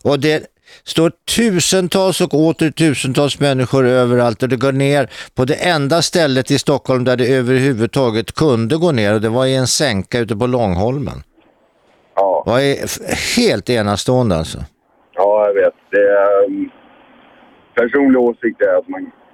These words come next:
Speaker 2: inte skulle ha gjort den flygningen då. Man
Speaker 1: Ja.
Speaker 2: skulle ha kört provflygning in i det, det bittra änden liksom,
Speaker 1: Ja.
Speaker 2: innan man ens visade upp flygplanet för fotografer och journalister.
Speaker 1: Man skulle ha kört över de stora skogarna, ja.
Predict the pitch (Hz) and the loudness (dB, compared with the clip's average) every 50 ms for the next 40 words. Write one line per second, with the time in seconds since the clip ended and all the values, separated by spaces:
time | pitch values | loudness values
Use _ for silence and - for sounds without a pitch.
0 | _ - 113 107 95 107 104 - - 104 107 104 113 113 110 - - 87 85 82 | _ -10 -10 -8 -8 -8 -10 -4 -2 0 0 0 0 -2 -4 -4 -8 -8 -8 -8
1 | - - 80 80 82 - 80 76 76 73 - - - - - - _ _ _ _ | -2 0 0 0 0 -2 -4 -2 -2 -4 -4 -4 -14 -20 -20 -20 _ _ _ _
2 | _ _ _ _ 95 104 113 - - 107 104 104 104 104 107 104 - - 110 107 | _ _ _ _ -2 -2 -2 -2 0 0 2 2 2 2 0 -2 -2 0 0 0
3 | 101 - _ 120 113 101 - - 107 110 110 110 107 107 107 104 101 98 - - | 0 -2 _ 0 0 0 0 0 0 0 0 0 -2 -8 -10 -12 -14 -16 -16 -10
4 | - - 110 101 104 104 - 101 - - - - - 494 494 - 95 - - - | -10 -6 -4 -2 -2 -2 0 0 0 0 2 2 0 0 0 -2 -4 -14 -16 -18
5 | - _ _ _ _ _ _ _ _ _ _ _ _ _ _ - 208 226 226 214 | -18 _ _ _ _ _ _ _ _ _ _ _ _ _ _ -4 -4 -2 -2 -2
6 | 202 - 247 - _ _ - - 113 110 110 - 101 117 113 104 101 95 - 120 | -4 -6 -6 -6 _ _ -6 -4 -2 -2 -2 -2 -4 -4 -6 -6 -6 -2 -2 -2
7 | 117 107 95 - - - - - 90 87 78 - 95 101 101 98 95 101 98 90 | -2 -2 -6 -10 -10 -12 -6 -6 -6 -6 -4 -2 -2 -2 -2 -4 -6 -6 -4 -4
8 | 92 92 - - 101 95 90 - - 101 95 92 82 - - 101 92 - - 95 | -4 -6 -6 -4 -2 -2 -2 0 -2 0 0 -2 -2 -2 -2 -2 -2 -2 -4 -4
9 | 92 90 92 85 _ _ _ _ - 92 - 98 101 101 98 95 95 - _ 90 | -4 -4 -10 -14 _ _ _ _ -14 -6 -4 -2 0 0 0 -2 -4 -8 _ -12
10 | 87 87 - 92 95 98 101 117 123 123 113 127 135 131 131 135 135 123 - 139 | -12 -12 -12 -14 -6 -2 0 0 0 -2 -2 -2 -2 0 0 0 0 0 0 0
11 | 143 143 135 - 139 135 131 135 135 123 - - 135 127 123 127 127 - - 120 | 0 0 0 0 -2 0 0 0 0 -2 0 0 0 2 2 2 0 -2 -2 -2
12 | 117 113 113 120 123 120 110 98 90 90 90 | -2 0 0 -2 -2 0 -2 -2 -2 -2 -4